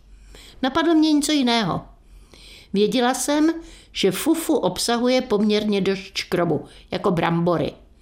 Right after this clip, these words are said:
A tak jsem do hmoty zapracovala česnek, sůl a majoránku,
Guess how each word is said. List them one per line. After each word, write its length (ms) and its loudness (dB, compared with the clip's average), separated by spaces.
A 80 -2
tak 180 -4
jsem 220 0
do 160 0
hmoty 460 -2
zapracovala 680 -2
česnek, 560 -4
sůl 480 2
a 60 -2
majoránku, 960 0